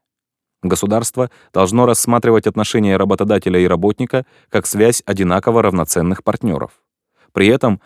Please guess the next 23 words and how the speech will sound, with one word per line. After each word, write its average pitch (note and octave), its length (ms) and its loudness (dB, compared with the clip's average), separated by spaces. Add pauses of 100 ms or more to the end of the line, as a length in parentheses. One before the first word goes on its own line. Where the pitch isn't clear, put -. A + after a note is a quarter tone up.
(180)
за G2+ 160 0
работодателем G#2 680 0
признаётся G#2 640 0
дисциплинарная G#2+ 960 -2
власть. D#2 360 -8 (880)
Трудовые F#2+ 420 2
отношения G2 480 0
в F#2+ 40 0
этом G2 200 -2
случае G2+ 380 -4
могут G2+ 300 0
быть G#2 180 -2
наиболее A#2 520 0 (140)
эффективные. D#2 720 -8 (880)
Наименее G2+ 520 2
эффективные B2+ 640 0
они G#2 180 0
бывают A#2+ 380 4
при A2 120 2
отношении G#2+ 580 0
работодателя F#2+ 640 0
и F2+ 80 4
работника G#2 560 -2